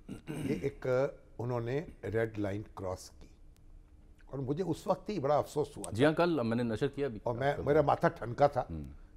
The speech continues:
Speaker 1: कि आपको
Speaker 2: ये
Speaker 1: एक
Speaker 2: गड़बड़ होगी।
Speaker 1: गड़बड़ हो
Speaker 2: हाँ,
Speaker 1: सकती।
Speaker 2: हाँ।
Speaker 1: तो इलेक्शन कमीशन ने शिकायत दर्ज कराई है,
Speaker 2: हम्म।
Speaker 1: ये भी देखे ना
Speaker 2: हम्म।
Speaker 1: कि
Speaker 2: सेक्रेटरी
Speaker 1: उनको,
Speaker 2: की, सेक्रेटरी जो है इलेक्शन कमीशन की मुद्दत में
Speaker 1: उनको,
Speaker 2: थाना कोसार,
Speaker 1: उनको,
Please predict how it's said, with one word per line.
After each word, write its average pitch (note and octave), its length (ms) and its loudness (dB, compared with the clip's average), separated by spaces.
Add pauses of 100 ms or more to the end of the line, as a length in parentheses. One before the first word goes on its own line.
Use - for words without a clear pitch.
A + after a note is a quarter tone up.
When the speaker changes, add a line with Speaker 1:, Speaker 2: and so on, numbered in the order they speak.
(120)
Speaker 1:
कि - 60 -4 (120)
आपको C3+ 280 2
Speaker 2:
ये A#2+ 60 8
Speaker 1:
एक G#2 60 6
Speaker 2:
गड़बड़ A2 220 10
होगी। F#2 200 2 (120)
Speaker 1:
गड़बड़ A#2+ 240 0
हो G#2+ 40 4
Speaker 2:
हाँ, A2+ 60 2
Speaker 1:
सकती। D#2 500 -6
Speaker 2:
हाँ। - 200 -12 (120)
Speaker 1:
तो - 120 -6
इलेक्शन D3+ 520 2
कमीशन D#3 760 -2
ने E3+ 320 0 (1200)
शिकायत D3+ 500 4
दर्ज D3 240 6
कराई A#2+ 380 2
है, F2 200 -10 (100)
Speaker 2:
हम्म। E2+ 180 -10 (800)
Speaker 1:
ये G#2 40 -8
भी A2+ 120 -2
देखे G2+ 260 -6
ना G3 260 -4 (120)
Speaker 2:
हम्म। E2 140 -10 (480)
Speaker 1:
कि D#3+ 60 -6
Speaker 2:
सेक्रेटरी - 580 -4
Speaker 1:
उनको, C#3+ 180 4
Speaker 2:
की, - 100 -8
सेक्रेटरी C#3 360 0
जो A2+ 160 0
है C3+ 60 -4
इलेक्शन A#2 280 -4
कमीशन A#2 280 -2
की D3 140 -4
मुद्दत G2+ 500 0
में D#2 80 -12 (200)
Speaker 1:
उनको, F3 580 6
Speaker 2:
थाना A#2+ 160 6
कोसार, G2 440 -2 (240)
Speaker 1:
उनको, C#3+ 380 -4